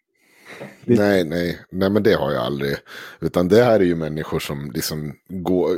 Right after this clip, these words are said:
Speaker 2: går to
Speaker 1: Påstridiga
Speaker 2: great
Speaker 1: jävlar.
Speaker 2: lengths to bara att, eh, vara skitjobbiga. Mycket av det vi gör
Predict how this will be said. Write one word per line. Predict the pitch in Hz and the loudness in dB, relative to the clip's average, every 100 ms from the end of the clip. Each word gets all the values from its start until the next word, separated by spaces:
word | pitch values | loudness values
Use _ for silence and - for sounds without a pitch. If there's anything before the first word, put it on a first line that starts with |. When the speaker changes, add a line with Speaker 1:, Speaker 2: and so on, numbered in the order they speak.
| 58 - | -6 -14
Speaker 2:
går | 73 71 139 | -10 0 0
to | 113 | 2
Speaker 1:
Påstridiga | 101 98 90 92 101 | 2 2 -2 -2 2
Speaker 2:
great | 95 | 2
Speaker 1:
jävlar. | 90 90 | 0 -2
Speaker 2:
lengths | 110 104 92 85 - - - _ | 0 0 0 -6 -10 -12 -18 _
to | 90 | -10
bara | 85 90 87 85 | -2 0 2 0
att, | 78 73 _ - - _ - - - - _ - | -4 -8 _ -20 -20 _ -20 -20 -20 -20 _ -12
eh, | 85 78 76 76 67 - | -6 -4 -4 -6 -10 -4
vara | 87 80 | 0 0
skitjobbiga. | - 95 - - 98 73 62 52 - - | 0 -4 -4 0 0 0 -6 -8 -8 -6
Mycket | 110 - - 117 | -6 -6 0 2
av | 107 | 4
det | 95 | 2
vi | 90 92 | 0 2
gör | 104 95 | 2 4